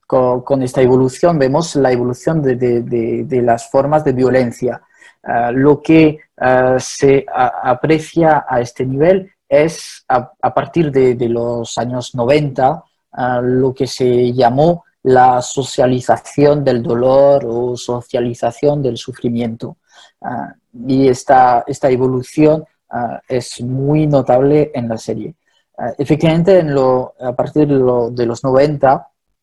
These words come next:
eta, ah, empieza a cambiar su estrategia,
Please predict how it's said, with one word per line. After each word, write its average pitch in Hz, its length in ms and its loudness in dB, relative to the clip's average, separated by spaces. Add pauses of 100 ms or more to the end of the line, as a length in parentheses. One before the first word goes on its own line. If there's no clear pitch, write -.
(680)
eta, 156 560 2 (280)
ah, 123 280 -8
empieza 147 960 2
a 151 100 0
cambiar 139 400 2
su 143 160 -6
estrategia, 139 720 -2